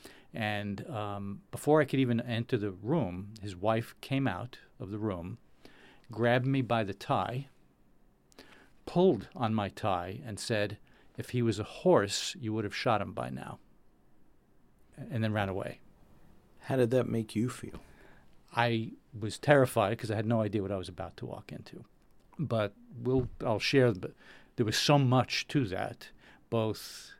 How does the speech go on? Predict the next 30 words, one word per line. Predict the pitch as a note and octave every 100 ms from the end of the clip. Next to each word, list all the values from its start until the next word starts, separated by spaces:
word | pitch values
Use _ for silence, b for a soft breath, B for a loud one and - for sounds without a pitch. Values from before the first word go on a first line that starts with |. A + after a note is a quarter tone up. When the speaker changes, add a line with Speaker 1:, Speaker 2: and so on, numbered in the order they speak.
| _ _ _ _ _ b b b b b _ -
Speaker 1:
her | - - B2+
sense | A2+ - B2+ A#2+ -
of | - G#2+ G2+ F#2+ - - - - - - F3+ E3+ F#3+ - -
the | A2
inevit-, | G#2+ A#2+ G#2+ G2+ -
of, | A#2
of | - G2+ -
the | -
loss | G#2+ G#2 A2+ -
of | A2+ F#2+ -
her | G#2
partner | - A2 G#2+ G#2
of | F#2+
nearly | G2+ G2 F#2+
fifty | - A2 -
years, | G#2 G2+ G#2 G2 G2 - - B B B B
her | - A2+
reflection | F#2+ - A2+ - - A2+ A2
on | G#2+ G2 G2+ F#2+ -
what | G#2 G#2+
she | - G#2+
must | G2+ G2 -
have | G2+
been | G#2 G2 F#2 - - _ -
observing | F2+ F#2+ G#2+ A2 A#2+ A#2 A#2
in | F#2+
terms | - G2+ F#2
of | F#2
his | -
suffering. | - G#2 - A2 B2+